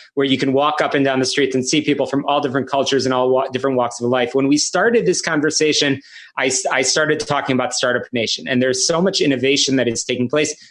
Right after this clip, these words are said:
by the way, many of which is in response and helping to, to, to find, uh, the, the, the treatment cure for, for covid. But I'm curious, Aviv, can you talk about any of the innovation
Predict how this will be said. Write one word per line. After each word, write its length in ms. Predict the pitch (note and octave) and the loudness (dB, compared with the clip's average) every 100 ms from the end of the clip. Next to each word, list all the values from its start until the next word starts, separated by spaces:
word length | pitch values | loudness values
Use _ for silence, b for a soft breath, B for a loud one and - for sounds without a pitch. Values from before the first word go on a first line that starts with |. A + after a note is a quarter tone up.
| - | -6
by 120 | F3 | 0
the 80 | F#3+ | 2
way, 220 | A3 G3 | 2 2
many 320 | D3+ D#3+ G3+ | 2 2 4
of 140 | F#3 C#3 | 2 2
which 240 | C#3+ C#3+ | 0 0
is 140 | C#3 C3+ | 0 0
in 100 | C3 | 0
response 720 | B2 - D3 G3 E3 - B B - | -2 -4 -2 -2 -2 -4 B B -6
and 100 | C3+ | -2
helping 380 | D3+ D3+ C#3+ C#3+ | -2 0 -2 0
to, 420 | C#3+ C3+ C3+ C#3+ - | 2 2 2 0 -6
to, 300 | - B2+ C3 B2+ | 0 0 0 -4
to 160 | C3+ | -6
find, 520 | - D3 D#3 D3+ B2 - b b - | -4 -2 0 2 0 -4 b b -6
uh, 400 | B2 A#2+ B2 B2+ B2 | -2 2 0 0 0
the, 280 | B2+ C3 A#2+ | 0 0 0
the, 300 | B2 C#3 - | 0 0 0
the 140 | A#2+ | -2
treatment 440 | - G3 G3 C3+ A2+ | 0 2 2 0 0
cure 240 | D#3+ F3+ | 0 0
for, 300 | F3 B2+ B2+ | 0 -2 0
for 160 | B2+ B2 | -2 -2
covid. 440 | G3 A#3 D3+ A2+ B B B | 0 2 0 -2 B B B
But 240 | D#3+ E3 D#3+ | -2 -2 0
I'm 140 | E3 E3+ | -2 -2
curious, 400 | A#3 B3 A3 - | 2 2 2 0
Aviv, 400 | D#3+ D#3 F3 D3+ | -2 0 0 0
can 140 | F3 | 0
you 80 | E3+ | 0
talk 300 | G3+ G#3 F3+ | 0 -2 -2
about 280 | D#3+ D#3+ C#3 - | -2 -2 -4 -2
any 180 | D3+ D3+ | 0 0
of 80 | B2+ | 2
the 140 | C#3 | 2
innovation 800 | C3 A#2 B2+ D3 C#3+ C#3+ C3 B2+ | 2 0 2 2 2 0 0 -2